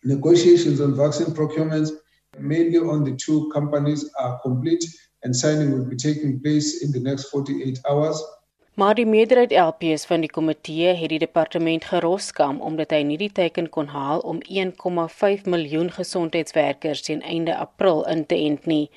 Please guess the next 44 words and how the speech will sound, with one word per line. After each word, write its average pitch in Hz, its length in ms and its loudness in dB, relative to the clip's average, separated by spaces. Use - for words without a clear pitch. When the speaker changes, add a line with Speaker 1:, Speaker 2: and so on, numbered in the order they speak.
Speaker 2:
Hulle 160 180 4
sê 151 240 0
dit 170 220 2
beïnvloed 165 580 0
hoe 165 80 0
die 165 140 4
res 160 320 0
van 190 180 0
die 180 80 0
land 135 300 -2
ingeënt 175 540 -2
sal 151 200 2
word. 147 400 -2
Lede 160 360 2
soos 170 220 -4
die 156 140 -8
Vryheidsfront 151 640 -2
Plus 175 280 -2
L 151 220 0
P, 180 260 0
Philip 151 380 -2
van 143 160 -4
Staden, 160 600 0
Siviwe 151 580 -2
Gwarube 160 540 0
van 143 200 0
die 135 140 -6
D 165 180 2
A 190 320 2
en 190 160 0
Aledi 185 380 4
Chirwa 175 460 4
van 160 220 0
die 160 120 -4
E 165 220 0
F - 100 -12
F 160 320 0
is - 180 -4
nie 190 160 -2
tevrede 170 540 0
dat 180 180 0
teikens 147 460 0
verskuif - 560 0
nie. 156 240 0